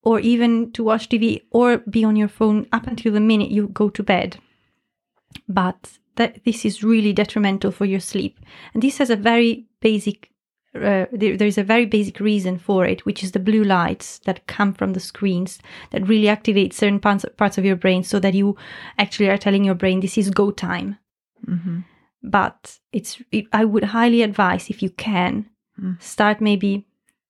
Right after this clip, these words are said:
Speaker 1: to turn it off twenty minutes before, thirty, until you can do it an hour before,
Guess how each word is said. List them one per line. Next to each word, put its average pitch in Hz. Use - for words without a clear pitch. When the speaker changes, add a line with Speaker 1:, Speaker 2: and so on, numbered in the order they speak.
Speaker 1:
to 196
turn 202
it 190
off 185
twenty 220
minutes 208
before, 202
thirty, 202
until 202
you 190
can 208
do 202
it -
an 202
hour 202
before, 190